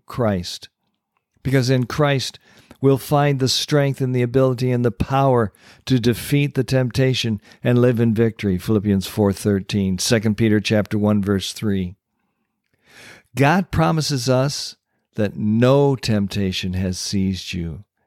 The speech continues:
except what is common to man. And God is faithful. He will not let you be tempted beyond what you can bear. But when you are tempted, he will also provide a way out so that you can stand up under it.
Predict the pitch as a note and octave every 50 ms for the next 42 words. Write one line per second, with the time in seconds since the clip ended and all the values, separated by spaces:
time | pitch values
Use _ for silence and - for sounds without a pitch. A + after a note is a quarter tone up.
0 | _ - G#2 - - - A#2 A2+ - - B2 B2 B2 B2+ C3 B2 - - - -
1 | - - A#2 A#2 A#2 A#2 A#2 A#2 A2 B2+ A#2+ A#2 A#2+ C3 C3 A#2+ F#2+ F2 F#2 _
2 | _ _ _ - - _ - _ _ - C3+ B2+ A#2+ A#2 A2+ G2+ - - - A#2+
3 | A#2+ A#2+ B2+ C3 C3+ C3+ C#3+ C#3 B2+ - _ _ _ _ _ _ - B2+ A#2+ A#2
4 | A#2 A#2 A#2 A#2 A2+ - - _ _ _ _ - - - - A2+ G#2+ G#2 G2 -
5 | - - F2+ D#2+ - - _ _ _ _ _ _ _ _ _ _ _ _ A2 A2
6 | G#2+ A2 A#2 B2 B2+ C3+ D3+ C3+ C3+ B2+ B2+ A#2+ - - A#2+ B2 C#3 C3+ - -
7 | - B2 A2+ G#2 - C3 B2 A#2 A2+ A#2 G#2 G2+ G#2 G#2+ A2+ A#2+ B2 B2+ B2 A#2
8 | - B2 B2 A#2+ - B2+ B2+ A#2 G#2+ F2+ F2+ F2 F2+ G2 G#2 - _ _ _ _
9 | _ _ _ _ _ _ _ _ - A#2 A2+ A#2 A#2 B2+ C3 C3 B2+ B2+ B2+ B2+
10 | - - C3 C#3+ D3+ E3 F3 E3 - - - C#3 C#3+ C#3 C3 - - G2 G2 -
11 | - _ _ _ _ _ _ _ _ _ _ _ _ _ B2+ B2 A#2+ A#2+ A#2 A2+
12 | A2+ A#2 B2 B2 - - D3 C#3 - C#3 A#2 A2 A#2 A2 A2 A2+ A#2 A#2 A#2+ B2+
13 | B2+ B2+ A#2 G#2+ G2 G2 G#2 - - - - G#2+ G#2 G2 - - G#2+ G2 G#2 G2
14 | F#2+ - - - G#2+ G#2 G#2 G#2+ A2 A2+ A2 - B2 A#2+ A#2+ A2 G2+ F#2 E2+ E2+
15 | C#3